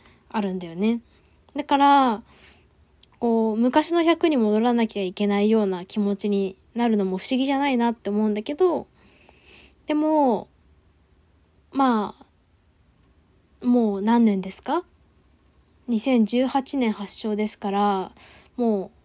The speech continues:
五年ぐらい経つんですけれども、もう枯れて折れちゃった部分の枝に結果として近くなるのはいいんだけども、まあ、やっぱりそっちばっかり見てても、もう枯れちゃったもんは仕方ないんで、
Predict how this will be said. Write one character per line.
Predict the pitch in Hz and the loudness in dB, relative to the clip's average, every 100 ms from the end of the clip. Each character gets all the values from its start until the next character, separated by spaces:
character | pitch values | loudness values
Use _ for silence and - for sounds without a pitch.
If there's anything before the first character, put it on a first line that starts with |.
| _ | _
五 | - 208 | -2 2
年 | 214 226 | 4 4
ぐ | 269 | 4
ら | 254 | 2
い | 208 | 0
経 | 208 | -4
つ | - | -4
ん | 196 | -6
で | 185 | -6
す | - | -10
け | 190 | -10
れ | |
ど | 180 | -8
も、 | 190 240 254 196 - _ _ _ _ _ _ _ _ _ _ _ _ _ _ _ _ _ _ | -2 0 0 -2 -8 _ _ _ _ _ _ _ _ _ _ _ _ _ _ _ _ _ _
も | - 233 | -4 -4
う | |
枯 | - | 0
れ | 233 226 | 0 2
て | 254 240 233 | 4 2 2
折 | 262 269 | 0 0
れ | |
ち | 220 | 0
ゃ | |
っ | |
た | 196 208 | -2 0
部 | 208 | 0
分 | 208 196 | 0 0
の | |
枝 | 185 185 196 190 - _ _ _ _ _ _ _ _ _ _ _ _ - | -4 -6 -6 -8 -12 _ _ _ _ _ _ _ _ _ _ _ _ -4
に | 240 | -2
結 | 226 269 | -2 -2
果 | 330 427 | 2 2
と | 453 | 2
し | |
て | - | 2
近 | 415 - 440 | 0 0 0
く | |
な | 277 | 0
る | 285 254 | 0 0
の | |
は | 208 | 0
い | |
い | 214 | 0
ん | |
だ | 247 214 | -2 -4
け | |
ど | 196 | -8
も、 | 180 196 202 196 - - _ _ _ _ _ _ _ _ _ | -6 -2 -2 -2 -6 -16 _ _ _ _ _ _ _ _ _
ま | 277 | -4
あ、 | |
や | 294 | -2
っ | |
ぱ | 294 | 2
り | 311 | 2
そ | - | 0
っ | 247 | -8
ち | - 415 392 415 415 415 381 | 0 6 6 6 2 2 2
ば | 247 | 0
っ | 233 | -2
か | 254 | 0
り | 220 | 2
見 | 226 | 0
て | - | -2
て | 202 | -4
も、 | 202 | -2
も | 208 | -2
う | |
枯 | - | -2
れ | 233 | -4
ち | 320 | -2
ゃ | |
っ | 320 _ _ _ | -6 _ _ _
た | - | -2
も | 349 381 | 2 2
ん | |
は | 214 | 2
仕 | 190 - | -2 -6
方 | 226 247 | -6 -4
な | 262 | -2
い | |
ん | 247 | -2
で、 | 196 190 180 | 0 0 -2